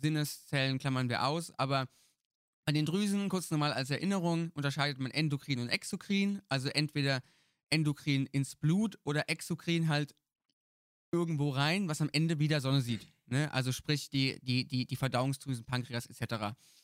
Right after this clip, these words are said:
Ja, und, ähm, diese Drüsen kann man auch wieder in, in verschiedene, ähm, Unter-, Unterdinge, ähm, ähm, unterteilen. Und es gibt sehr, sehr viele Kriterien, ähm, äh, mit denen man das machen kann. Aber wir haben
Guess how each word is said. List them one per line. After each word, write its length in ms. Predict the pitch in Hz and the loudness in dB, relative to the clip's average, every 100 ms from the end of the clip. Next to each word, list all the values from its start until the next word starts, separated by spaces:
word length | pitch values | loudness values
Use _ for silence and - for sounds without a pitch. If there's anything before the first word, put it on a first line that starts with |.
| _ _ - | _ _ -2
Ja, 80 | 151 | -2
und, 260 | 139 139 - - _ _ | 0 -2 -4 -14 _ _
ähm, 240 | 143 143 143 | 0 2 0
diese 220 | 165 160 | 0 0
Drüsen 380 | 160 202 175 175 | 2 2 2 2
kann 100 | 156 | 2
man 140 | 151 | 2
auch 220 | 139 151 | 0 -2
wieder 280 | 147 143 135 | 0 0 0
in, 300 | 131 131 127 | 0 2 0
in 300 | - 131 127 | 0 2 2
verschiedene, 880 | 120 - 135 170 151 139 131 120 - | 0 -2 0 2 4 4 4 2 0
ähm, 280 | 113 117 113 - _ _ _ - | -2 -2 -4 -8 _ _ _ 0
Unter-, 540 | 208 208 185 170 160 - _ _ | 2 2 2 2 0 -6 _ _
Unterdinge, 720 | 160 160 147 143 139 131 120 - | 0 2 2 2 4 2 0 -2
ähm, 360 | 120 117 113 - | 0 0 -2 -4
ähm, 160 | 104 | -6
unterteilen. 680 | 110 123 - 139 185 220 226 | -4 -4 0 0 2 0 -4
Und 180 | 143 147 | -2 -4
es 100 | 131 | -2
gibt 160 | 151 127 | -4 0
sehr, 120 | 151 | 0
sehr 140 | 151 | -2
viele 220 | - 214 | 0 -2
Kriterien, 580 | 233 233 214 214 202 190 | 0 -4 -2 0 0 -2
ähm, 280 | 156 175 165 - | 0 -2 -2 -2
äh, 140 | 160 | 0
mit 160 | 156 156 | 0 2
denen 120 | 151 | 0
man 60 | |
das 140 | 139 131 | 0 0
machen 260 | 139 190 | 0 0
kann. 160 | 175 170 | -2 -2
Aber 120 | 151 | 0
wir 120 | 139 | 0
haben 260 | 139 160 | 2 0